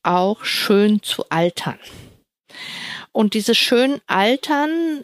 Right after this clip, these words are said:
ist eben gar nicht so einfach. Und das können Sie sich eben auch nicht nur mit einer Botox-Spritze und so weiter kaufen, sondern dazu gehört sehr viel mehr.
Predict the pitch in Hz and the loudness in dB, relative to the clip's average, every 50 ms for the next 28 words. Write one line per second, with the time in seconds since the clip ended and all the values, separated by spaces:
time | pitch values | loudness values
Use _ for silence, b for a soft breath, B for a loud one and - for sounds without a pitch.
0 | _ - - 240 - - - 240 233 226 220 208 190 - - 196 190 202 214 226 | _ -6 -4 -4 -4 -2 -2 -2 0 0 0 -2 -2 -2 -2 0 2 2 2 2
1 | 220 - - - - - - 185 202 220 - - - 165 - - - 196 - 208 | 0 0 -4 -6 -4 -2 0 0 0 0 -2 -4 -8 -8 -6 -4 -4 -2 -2 -2
2 | 196 - - - - 233 247 269 262 254 240 226 - 220 - - - 214 220 202 | -4 -4 -4 0 0 2 2 2 0 -2 -2 -2 -4 -6 -6 -4 -2 -2 -2 -2
3 | 208 - - - - - - - 214 208 254 - - - - - 240 233 220 220 | -4 -4 0 -2 -2 -2 0 2 2 2 2 0 -4 -6 -4 0 2 2 4 4
4 | 220 214 - - - 175 202 208 202 175 - - 190 - - - 247 - - - | 2 0 0 -2 -2 0 2 2 0 0 0 -2 -2 -2 0 -2 -4 -2 -4 -6
5 | - - - 233 - - - - - 214 - - 196 190 190 175 180 196 - - | -4 -2 -4 -4 -4 -4 -6 -4 -4 -4 -4 -4 -2 0 0 2 0 0 -2 -4
6 | 196 - - - - 190 180 185 226 - - 285 277 254 - 233 226 220 220 214 | -6 -6 -6 -4 0 2 2 2 0 -2 -2 -2 -2 0 0 0 2 2 2 2
7 | 208 196 196 - _ - - - 226 202 214 202 208 202 202 - - - 196 202 | 0 0 -2 -4 _ -8 -6 -6 -2 0 0 2 2 2 0 -2 -2 0 2 2
8 | 214 220 - - 220 208 202 196 196 190 190 190 185 165 131 117 - | 2 0 -2 -2 0 2 4 4 4 6 6 4 4 2 0 -4 -8